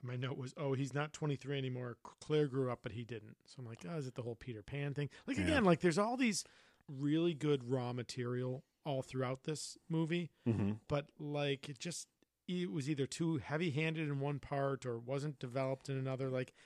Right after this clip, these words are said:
Speaker 1: some-,
Speaker 2: That's fair.
Speaker 1: some-, something misses, which I think makes this not a great movie.
Speaker 2: Yeah.
Speaker 1: You know, like, like,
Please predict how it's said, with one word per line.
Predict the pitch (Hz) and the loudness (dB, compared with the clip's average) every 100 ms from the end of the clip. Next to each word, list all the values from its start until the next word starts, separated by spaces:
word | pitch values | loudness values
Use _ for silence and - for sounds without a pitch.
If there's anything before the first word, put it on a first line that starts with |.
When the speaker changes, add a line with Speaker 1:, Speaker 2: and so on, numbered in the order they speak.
| - | -16
Speaker 1:
some-, | - - 208 | -6 0 4
Speaker 2:
That's | 208 - | 4 4
fair. | 92 | 4
Speaker 1:
some-, | 85 190 202 | 6 6 6
something | - 208 220 185 147 | 2 0 4 6 6
misses, | 147 - 117 110 107 - _ _ | 6 4 -2 -4 -8 -12 _ _
which | 139 131 | -4 -2
I | 135 | 0
think | 151 135 - - _ | 2 0 -2 -14 _
makes | 113 127 120 | -4 -4 -2
this | 131 131 | -4 -2
not | 123 | -2
a | 117 | -2
great | 104 113 | -4 -4
movie. | 117 110 104 110 - | -4 -6 -6 -4 6
Speaker 2:
Yeah. | 131 | 8
Speaker 1:
You | |
know, | 101 | 10
like, | 156 160 - - - | 8 6 4 -14 0
like, | 175 - | 0 0